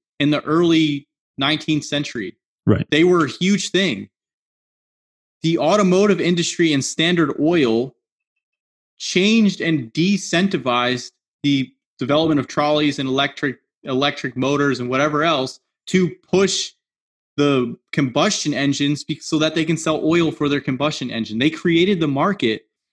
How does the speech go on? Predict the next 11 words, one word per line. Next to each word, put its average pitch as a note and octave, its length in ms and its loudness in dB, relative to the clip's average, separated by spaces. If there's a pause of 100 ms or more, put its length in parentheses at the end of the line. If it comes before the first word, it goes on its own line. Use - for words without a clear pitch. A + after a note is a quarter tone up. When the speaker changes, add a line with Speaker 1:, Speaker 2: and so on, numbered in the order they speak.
(100)
Speaker 1:
and D3 100 2
then D3 300 2
now D3 320 0
they, F3 120 2
now C#3+ 400 0
it's E3 100 -4
gonna D#3 180 -2
turn D#3 240 -2
around C#3+ 560 0 (300)
and C#3+ 100 0
it's, C#3+ 100 -4